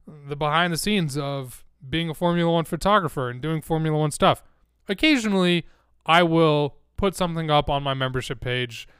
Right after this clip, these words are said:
that shows you, "Hey, here's how to be a photographer. Here's how to be specifically a Formula One photographer," and the pathway to getting there. But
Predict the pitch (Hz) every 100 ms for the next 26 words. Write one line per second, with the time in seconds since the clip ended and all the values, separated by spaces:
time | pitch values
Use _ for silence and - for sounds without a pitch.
0 | _ 143 - 135 127 120 147 117 127 117
1 | 131 135 170 - 196 208 147 123 98 113
2 | 113 127 127 - - - 170 165 185 196
3 | 196 208 196 208 208 214 185 143 143 120
4 | 110 117 - _ _ _ _ _ _ -
5 | 139 131 151 147 147 127 123 143 127 127
6 | 123 - _ _ _ 247 202